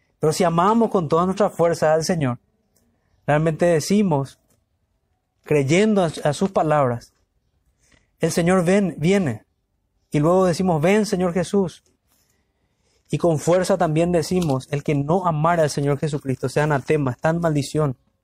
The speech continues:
Está aún en la maldición de esta tierra.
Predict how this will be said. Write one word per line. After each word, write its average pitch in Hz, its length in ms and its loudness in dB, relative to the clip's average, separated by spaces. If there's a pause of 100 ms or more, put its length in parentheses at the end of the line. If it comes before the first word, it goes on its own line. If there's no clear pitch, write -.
(540)
Está 175 460 2
aún 180 340 2
en 165 80 0
la 160 80 2
maldición 160 540 0
de 151 140 0
esta 147 200 -2
tierra. 147 420 -2